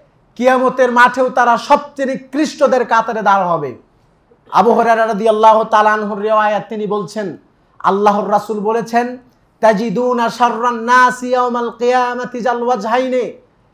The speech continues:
কিয়ামতের মাঠে সবচেয়ে নিকৃষ্ট, সবচেয়ে জঘন্য ব্যক্তি বলে বিবেচিত হবে ওই ব্যক্তি, যেই ব্যক্তির দুনিয়াতে মুখ দুইটা ছিল। যারা দুনিয়াতে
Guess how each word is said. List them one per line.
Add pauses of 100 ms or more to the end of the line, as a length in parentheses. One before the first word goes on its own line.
(340)
কিয়ামতের
মাঠে (340)
সবচেয়ে
নিকৃষ্ট, (460)
সবচেয়ে
জঘন্য
ব্যক্তি
বলে
বিবেচিত
হবে
ওই
ব্যক্তি, (640)
যেই
ব্যক্তির
দুনিয়াতে
মুখ
দুইটা
ছিল। (880)
যারা
দুনিয়াতে